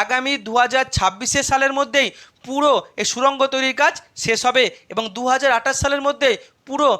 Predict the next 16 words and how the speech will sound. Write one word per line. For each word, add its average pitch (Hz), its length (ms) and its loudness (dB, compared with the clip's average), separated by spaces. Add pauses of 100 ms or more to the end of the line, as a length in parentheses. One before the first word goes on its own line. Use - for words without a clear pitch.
(220)
মেট্রো 240 320 -2
প্রজেক্টের 262 400 -4
কাজ 294 100 2 (320)
সম্পূর্ণ 233 340 -2 (100)
করা 277 180 2
হবে 302 140 2 (400)
এবং 247 160 2 (140)
দু 240 100 -6
হাজার 240 220 0
ঊনত্রিশ 226 300 -10
সালের 233 260 0
মধ্যেই, 226 340 0 (260)
অর্থাৎ 226 320 0 (160)
লোকসভা 220 400 2
ভোটের 214 240 -2 (100)
আগেই, 226 240 2